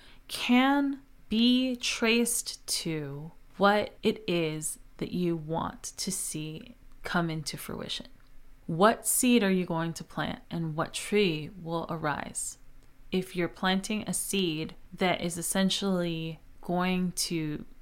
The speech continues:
not be what you dream of or not be what you want, then it's time to choose differently.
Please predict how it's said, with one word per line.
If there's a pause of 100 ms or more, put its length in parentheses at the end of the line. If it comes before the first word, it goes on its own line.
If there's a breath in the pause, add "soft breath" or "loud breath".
(140)
not
be
what
you
dream
of
or
not
be
what
you
want, (220 loud breath)
then
it's
time
to
choose
differently.